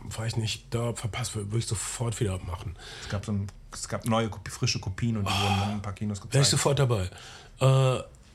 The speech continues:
Speaker 1: Lawrence von Arabien ist irgendwie ein makelloser Film und, äh, hat auch sehr viele moderne Themen, nimmt er vorweg, äh, Kolonialismus,
Speaker 2: <clears throat>
Speaker 1: äh,
Speaker 2: Homoerotik.
Speaker 1: Homoerotik.
Speaker 2: Masochismus.
Speaker 1: Aber er ist eigentlich nicht akzeptabel, weil er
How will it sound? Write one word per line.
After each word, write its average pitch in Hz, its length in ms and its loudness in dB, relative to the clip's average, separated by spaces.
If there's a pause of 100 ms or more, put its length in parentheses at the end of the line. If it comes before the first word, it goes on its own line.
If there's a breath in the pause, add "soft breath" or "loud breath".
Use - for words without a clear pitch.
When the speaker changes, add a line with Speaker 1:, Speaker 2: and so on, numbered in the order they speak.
(440)
Speaker 1:
Lawrence 151 280 4
von 160 100 4
Arabien 151 400 6
ist 147 160 4
irgendwie 139 280 2
ein 131 60 6
makelloser 139 540 6
Film 143 340 4
und, 123 340 2
äh, 127 460 2
hat 135 220 2
auch 131 140 2
sehr 131 360 4
viele 143 1080 2 (400 loud breath)
moderne 131 560 8
Themen, 139 640 4
nimmt 135 240 6
er 135 80 8
vorweg, 110 680 2
äh, 101 500 -4
Kolonialismus, 113 1160 2
Speaker 2:
<clears throat> 120 80 -2
Speaker 1:
äh, 110 400 2 (180 loud breath)
Speaker 2:
Homoerotik. 117 800 4 (180)
Speaker 1:
Homoerotik. 135 880 6 (260 loud breath)
Speaker 2:
Masochismus. 120 840 6
Speaker 1:
Aber 139 100 4
er - 100 0
ist - 360 6
eigentlich 120 320 2
nicht 160 200 4
akzeptabel, 135 760 2
weil 131 160 6
er 165 140 0